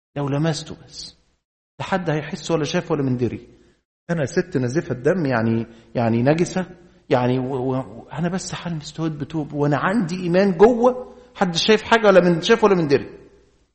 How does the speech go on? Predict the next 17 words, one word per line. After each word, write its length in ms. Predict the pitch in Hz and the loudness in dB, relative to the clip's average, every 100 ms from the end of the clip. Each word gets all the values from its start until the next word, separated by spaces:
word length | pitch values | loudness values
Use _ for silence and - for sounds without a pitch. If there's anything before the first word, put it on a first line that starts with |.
| _ _ - | _ _ -4
بس 80 | |
طبعًا، 560 | - 165 156 139 135 - - _ - | 0 4 4 4 -2 -10 -20 _ -2
لا 200 | 165 151 | -2 0
طبعًا، 480 | - 160 120 127 156 | 0 0 0 0 2
الناس 300 | 156 214 - | 4 4 2
ما 60 | |
شافتش 360 | - 160 185 - | 0 0 -2 -2
وناس 300 | 175 - - | 0 0 -2
ما 40 | |
حستش. 520 | - 139 160 - - - _ _ _ _ _ _ _ - | -6 -4 -6 -6 -12 -16 _ _ _ _ _ _ _ 4
و-، 260 | 143 127 | 4 4
وحتى 340 | 139 226 - 208 | 0 0 4 4
لما 240 | 180 165 | 6 8
وقف 220 | 208 - | 6 6
وقال: 180 | 170 165 | 4 6
"حد 240 | - 165 | 4 4
لمسني" 460 | 156 156 156 - | 6 6 4 2